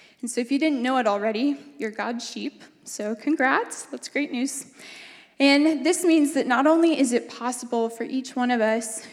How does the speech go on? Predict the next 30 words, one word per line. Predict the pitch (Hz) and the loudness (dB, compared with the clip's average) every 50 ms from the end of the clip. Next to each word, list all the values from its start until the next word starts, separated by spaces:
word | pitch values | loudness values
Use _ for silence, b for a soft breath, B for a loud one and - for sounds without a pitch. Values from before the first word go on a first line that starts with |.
| - - | -10 -6
who | - 247 233 240 | -4 -2 -2 -4
have | 233 - - 220 220 | -4 -6 -6 -6 -6
received | 214 240 - - - 294 294 294 294 | -6 -8 -8 -6 -4 -2 -2 -2 -2
the | 311 | -2
gift | 277 285 277 285 269 | -4 -4 -6 -8 -8
of | 240 | -10
salvation | - - 233 220 214 214 226 226 - 240 220 | -8 -6 -6 -4 -4 -6 -8 -8 -10 -12 -14
to | 214 | -14
hear | 214 - 220 208 202 | -12 -10 -10 -8 -6
God, | 202 - - - 226 226 - B B B B B B B B B - | -4 -4 -4 -4 -6 -10 -14 B B B B B B B B B -6
that | 214 208 - - - - _ _ _ _ | -6 -6 -6 -8 -14 -20 _ _ _ _
it's | - 233 226 - - | -16 -16 -14 -14 -12
something | 247 240 233 247 247 247 240 | -12 -10 -8 -8 -8 -8 -8
that | 240 - | -6 -6
we | 262 254 | -6 -8
should | 247 - 233 | -8 -8 -10
be | 220 247 | -10 -8
doing | 233 269 320 330 240 226 - - - - _ _ _ _ _ - - | -6 -4 -4 -4 -4 -6 -10 -14 -20 -20 _ _ _ _ _ -14 -10
all | 226 226 226 | -8 -6 -6
the | 233 233 | -6 -6
time. | - - 85 - 226 220 - _ _ _ _ _ _ _ _ _ _ _ _ _ _ _ _ _ _ B B B B B B B B B | -6 -8 -10 -10 -12 -14 -18 _ _ _ _ _ _ _ _ _ _ _ _ _ _ _ _ _ _ B B B B B B B B B
And | 277 269 | -2 0
so | - 302 | 0 0
tonight, | 285 - 320 277 285 285 302 294 277 - | -2 0 0 2 2 4 4 4 2 4
I | - 262 | 4 2
don't | 277 294 285 | 2 2 0
know | 269 262 247 | 0 0 0
where | 247 226 | 2 2
you're | 220 214 - | 2 0 0
at. | - - - - | 0 -2 -2 -4